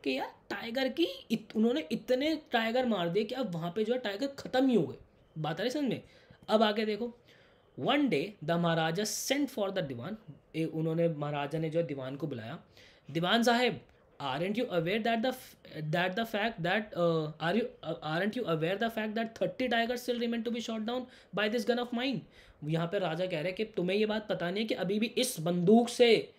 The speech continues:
तीस जो हमारे, अ, टाइगर्स हैं वो और मरने हैं। He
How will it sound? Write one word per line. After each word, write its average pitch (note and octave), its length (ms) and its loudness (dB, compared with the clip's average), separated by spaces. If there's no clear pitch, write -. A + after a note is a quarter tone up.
तीस C4 440 4
जो G3 320 6
हमारे, F#3 640 0
अ, D#3+ 120 0
टाइगर्स E3+ 440 0
हैं G3+ 60 0
वो G#3 80 -2
और F3+ 260 0
मरने G#3+ 240 2
हैं। D#3+ 140 -4
He A#3 180 6